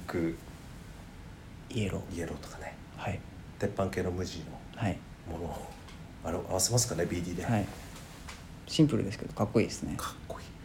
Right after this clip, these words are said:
Speaker 1: でもさ、僕個人的にはね、クールビズとはちょっとまたずれちゃうんですけど、
Speaker 2: はい。
Speaker 1: の-、納体の話とは。
Speaker 2: うん。
Speaker 1: やっぱりね、まあ、下がこう、ウールスラックスで、
Speaker 2: はい。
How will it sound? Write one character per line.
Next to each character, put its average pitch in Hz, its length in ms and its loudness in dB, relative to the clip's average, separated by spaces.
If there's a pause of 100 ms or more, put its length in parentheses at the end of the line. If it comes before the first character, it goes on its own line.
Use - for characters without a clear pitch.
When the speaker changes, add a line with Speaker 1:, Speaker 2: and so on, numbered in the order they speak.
(360)
Speaker 1:
で - 80 -4
も - 80 -4
さ、 - 160 2
僕 - 200 -6
個 - 40 -2
人 117 140 2
的 117 120 4
に 131 80 6
は 120 60 8
ね、 80 160 2
ク - 100 2
ー 120 80 12
ル 101 60 12
ビ - 60 10
ズ - 80 4
と 95 60 10
は 92 60 8
ち - 40 6
ょ 92 40 6
っ - 20 6
と 90 60 4
ま 90 60 8
た 90 60 4
ず 98 120 8
れ 120 60 8
ち 104 60 4
ゃ 87 60 8
う - 20 6
ん 80 40 4
で 78 60 2
す - 80 2
け 85 80 2
ど、 104 140 12
Speaker 2:
は 123 80 12
い。 - 100 8 (320)
Speaker 1:
の-、 92 180 8 (160)
納 95 140 8
体 - 140 8
の 85 80 6
話 85 240 4
と 82 100 4
は。 76 120 2
Speaker 2:
う 107 40 2
ん。 101 40 0
Speaker 1:
や - 60 -4 (460)
っ - 100 -6
ぱ - 80 2
り 127 100 4
ね、 85 100 0 (1040)
ま 85 80 0
あ、 - 20 0 (380)
下 - 280 6
が 131 180 12
こ 113 320 6 (100)
う、 110 60 10
ウ 113 40 12
ー - 20 12
ル 113 60 6
ス - 140 6
ラ 104 80 10
ッ 95 40 2
ク - 80 2
ス - 140 4
で、 78 220 6
Speaker 2:
は 104 100 12
い。 95 60 8